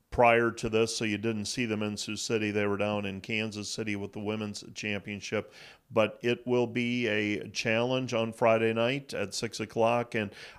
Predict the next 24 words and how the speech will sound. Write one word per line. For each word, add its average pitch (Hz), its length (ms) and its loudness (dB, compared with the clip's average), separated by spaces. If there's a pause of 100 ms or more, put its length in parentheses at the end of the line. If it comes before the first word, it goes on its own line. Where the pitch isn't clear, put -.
I 110 100 6
would 113 140 6
anticipate, 120 880 0
uh, 104 220 4
a 107 80 2
good 113 260 0
showing 120 440 2
for 113 180 -4
the 104 100 4
Defender, 107 560 2
uh, 95 120 4
fans 117 520 0
making 110 320 -4
their 101 140 2
way 101 180 2
down 101 240 0
to 95 60 -4
Sioux 107 200 -8
City 107 360 0
as 98 160 -2
well. 107 340 2 (300)
And 104 260 0
if 101 140 -2
their 101 180 0